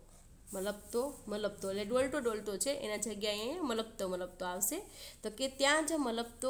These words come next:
મલપતો હાથી આવ્યો, હાથીના ચરણ આ તરફ વળ્યા, તેણે જોયું કે કેટલું સુંદર સ્થળ હતું.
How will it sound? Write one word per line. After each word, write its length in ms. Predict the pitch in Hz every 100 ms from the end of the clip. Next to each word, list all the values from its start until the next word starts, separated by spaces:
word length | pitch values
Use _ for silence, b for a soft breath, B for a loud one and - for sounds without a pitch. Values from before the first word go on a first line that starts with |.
| 277
મલપતો 480 | 254 196 202 - 233
હાથી 460 | 247 190 - - 233
આવ્યો, 380 | 233 226 233 240 240 B B B -
હાથીના 600 | 226 226 277 294 302 302
ચરણ 440 | 302 208 214 214 - -
આ 180 | 190 196
તરફ 320 | 202 226 226 233
વળ્યા, 480 | 233 233 233 233 226 B B B B -
તેણે 300 | 262 269 302
જોયું 440 | 302 277 302 269 - - -
કે 100 | 247 247
કેટલું 360 | 220 214 277 359
સુંદર 520 | - 269 247 247 277 269
સ્થળ 380 | - 233 196 196
હતું. 400 | 208 208 226